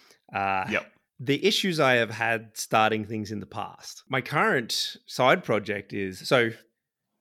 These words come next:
Speaker 1: if you don't know me, or even if you do know me, you might not know that I,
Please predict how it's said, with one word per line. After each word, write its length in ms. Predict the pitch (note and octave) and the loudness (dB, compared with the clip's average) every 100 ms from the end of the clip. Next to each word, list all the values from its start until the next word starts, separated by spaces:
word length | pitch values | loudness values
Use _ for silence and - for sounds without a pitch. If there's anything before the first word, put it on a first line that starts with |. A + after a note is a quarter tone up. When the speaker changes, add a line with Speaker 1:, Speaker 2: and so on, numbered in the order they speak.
| _ | _
Speaker 1:
if 320 | - - - | -12 -10 -4
you 140 | C#3 B2+ | -2 2
don't 360 | C3+ C#3 - | 4 4 4
know 200 | A2+ G2+ | 0 0
me, 420 | F#2+ G#2+ E3+ - - | 0 -4 -4 -10 -12
or 80 | A2 | -8
even 140 | G2+ | -8
if 100 | A2 | -8
you 60 | D#3+ | -4
do 100 | A3+ | 0
know 140 | D#3+ | 2
me, 80 | G#2 | 0
you 120 | G#2+ | 0
might 220 | A2 B2 B2 | 0 0 0
not 120 | G#2 | -2
know 180 | G#2+ G2+ | -2 0
that 120 | G2+ | 0
I, 280 | G2+ G#2+ | 0 -2